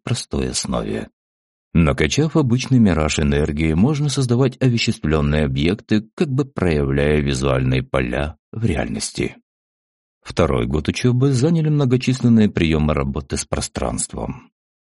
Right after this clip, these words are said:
С приходом определённого опыта он мог бы создавать не только порталы, но и целые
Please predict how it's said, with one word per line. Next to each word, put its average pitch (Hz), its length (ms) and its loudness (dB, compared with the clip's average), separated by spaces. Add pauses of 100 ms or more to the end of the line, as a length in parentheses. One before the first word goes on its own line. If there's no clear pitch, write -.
С - 120 -8
приходом 151 500 2
определённого 127 800 2
опыта 98 600 0
он 90 200 2
мог 76 200 2
бы 78 100 0
создавать 78 520 0
не 80 140 0
только - 340 -2
порталы, 73 640 -2
но 92 200 4
и 110 40 4
целые 160 380 -2